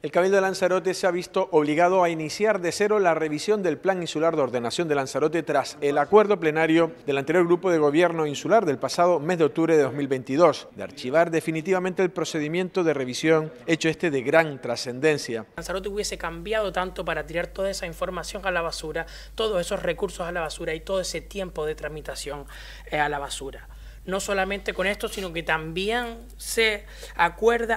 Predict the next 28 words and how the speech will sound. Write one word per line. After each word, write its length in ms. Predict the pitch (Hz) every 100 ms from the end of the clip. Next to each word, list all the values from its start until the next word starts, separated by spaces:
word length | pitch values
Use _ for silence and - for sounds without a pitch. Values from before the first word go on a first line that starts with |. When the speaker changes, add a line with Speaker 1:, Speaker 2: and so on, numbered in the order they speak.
| -
Speaker 2:
archivar 720 | 185 175 - 214 208 254 262
definitivamente 1160 | 220 202 - 196 180 175 226 233 208 214 220 220
el 80 | 196
procedimiento 680 | 185 175 180 175 202 202
administrativo 1000 | 208 190 185 170 185 165 - 190 190 190 - - - -
que 160 | - 196
conllevaba 580 | 220 202 175 170 170 175
la 120 | 170
revisión 600 | 170 165 160 - 180 185
del 160 | 180 165
Plan 360 | - 165 170
Insular 360 | 170 156 156 147
de 60 | 143
Ordenación 560 | 135 143 135 147 139
del 160 | 139 131
Territorio. 540 | 139 131 131 117 110 -
Esto 260 | 214 262
es 40 | 240
fundamental 800 | 226 202 180 170 165 269 202 - - - -
para 160 | 170
el 100 | 160
devenir 460 | 156 156 156 165 175
que 120 | 175
nos 140 | 165
ha 40 | 160 147
traído 380 | 147 151 151 147
hasta 220 | 143 -
aquí, 320 | 151 - 185